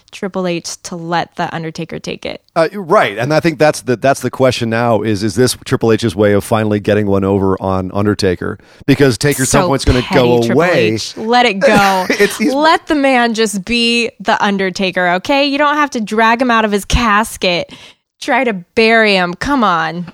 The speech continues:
Speaker 2: <laughs>
Speaker 1: The man's a legend. He's a living dead legend.
Speaker 2: He is, but at the same time,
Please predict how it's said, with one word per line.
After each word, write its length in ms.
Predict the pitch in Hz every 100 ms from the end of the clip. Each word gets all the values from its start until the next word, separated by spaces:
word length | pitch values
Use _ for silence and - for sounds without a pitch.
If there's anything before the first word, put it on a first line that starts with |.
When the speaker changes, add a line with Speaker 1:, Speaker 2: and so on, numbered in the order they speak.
| -
Speaker 2:
<laughs> 0 | 415 - 466 - - 453
Speaker 1:
The 60 | 285
man's 360 | 311 339 339
a 60 | 277
legend. 760 | 226 214 214 190 190 170 165 - _ _ _ -
He's 120 | 262
a 60 |
living 460 | 269 262 285 320 294
dead 260 | 262 240 208
legend. 480 | 185 180 175 156
Speaker 2:
He 200 | 175 202 202
is, 360 | 233 262 247 170
but 200 | 123 156
at 80 | 135
the 100 | 139
same 380 | - 180 165 156
time, 580 | 156 160 151 135 123